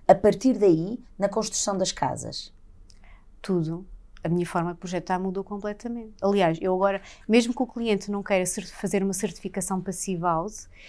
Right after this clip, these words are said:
Speaker 2: para mim é impossível projetar uma casa sem aplicar os princípios Passive House.
Speaker 1: Então, vamos lá entender o que é que são estes princípios de Passive House, porque, eh, qua-, vamos estabelecendo aqui quase uma diferença entre o que é que é Passive House e as construções tradicionais.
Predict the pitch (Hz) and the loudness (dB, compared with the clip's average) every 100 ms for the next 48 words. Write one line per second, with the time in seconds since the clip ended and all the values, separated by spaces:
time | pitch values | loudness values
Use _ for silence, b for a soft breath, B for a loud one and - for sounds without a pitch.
0 | b b b b - 214 220 247 - 220 | b b b b 2 6 6 4 2 2
1 | 254 247 247 - 226 185 185 208 208 208 | 2 2 -4 0 2 0 -2 -8 -2 -2
2 | 208 208 208 214 208 226 220 233 226 220 | -2 -4 -4 -2 -4 -4 -4 -6 -2 -2
3 | 214 226 220 - 220 208 214 - 214 196 | -2 -6 -6 -8 -10 -10 -8 -8 -6 -4
4 | 175 180 - - - 214 302 b b b | -4 -6 -16 -18 -6 -2 -2 b b b
5 | 269 254 269 262 254 247 247 220 247 240 | -2 -2 -2 -2 2 4 4 0 -4 -4
6 | 240 220 220 - 214 208 - 208 190 - | -2 -2 -4 -6 -2 -2 -2 -6 -8 -2
7 | 196 175 208 208 160 156 - 175 - 156 | 0 0 4 10 10 10 2 0 2 -2
8 | 143 B B B B 180 175 165 - 165 | -2 B B B B 10 12 12 6 0
9 | - 202 - - 180 208 214 - - - | 8 10 10 4 -2 0 0 -4 -4 0
10 | 202 202 220 202 - 214 - - - 196 | 0 0 -2 -2 -4 -10 -12 -10 6 6
11 | 190 196 190 190 196 190 170 185 185 190 | 6 0 -2 -2 -2 0 -2 -2 -2 2
12 | 190 190 180 - 180 175 196 - b b | 2 2 -2 -2 4 6 6 0 b b
13 | - 196 226 214 - 214 202 - 202 - | 8 8 8 4 2 0 0 -2 -4 -2
14 | 220 202 156 156 - | 0 2 2 -2 -12